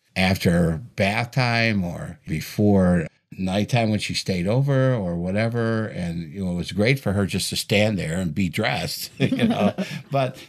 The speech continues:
Speaker 1: then it got time for her to be old enough to put her clothes on by
Speaker 2: Yes.
Speaker 1: herself.
Speaker 2: Now she's a big girl.
Speaker 1: And so now it's a fight, right? If you say, "Put your clothes on," or "Let's get dressed," or "Put your P Js on for a night," whatever, it's a fight. So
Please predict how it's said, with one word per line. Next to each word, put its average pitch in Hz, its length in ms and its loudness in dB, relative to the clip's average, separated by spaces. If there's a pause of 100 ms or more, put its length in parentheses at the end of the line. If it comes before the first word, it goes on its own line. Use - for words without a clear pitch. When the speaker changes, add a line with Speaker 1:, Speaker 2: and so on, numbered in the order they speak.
Speaker 1:
then 139 280 0
it 190 120 2
got 160 200 0
time 127 260 2
for 131 120 2
her 135 140 2
to 127 80 0
be 123 140 2
old 147 160 2
enough 143 240 0
to - 80 -2
put - 180 -2
her 131 60 2
clothes 139 300 0
on 143 180 2
by 147 100 4
Speaker 2:
Yes. 151 120 4
Speaker 1:
herself. 196 560 0
Speaker 2:
Now 208 240 4
she's 233 300 -4
a 208 40 0
big 247 320 -2
girl. 311 320 0
Speaker 1:
And 120 260 0 (180)
so 127 240 2
now 165 340 2
it's 131 120 0
a 135 80 4
fight, 208 480 -2
right? 131 300 0
If 110 160 -2
you 170 100 2
say, 143 200 2
"Put 214 220 -2
your 202 80 -2
clothes 190 220 0
on," 120 320 2 (360)
or 110 220 2
"Let's 110 280 -2
get 190 160 0
dressed," 123 360 0
or 101 80 2
"Put 175 260 -2
your 196 80 2
P 196 160 2
Js 151 280 2
on 135 180 4
for 131 160 0
a 123 40 2
night," 127 380 0
whatever, 110 520 2
it's - 260 -2
a 98 60 2
fight. 117 480 -2
So 107 460 0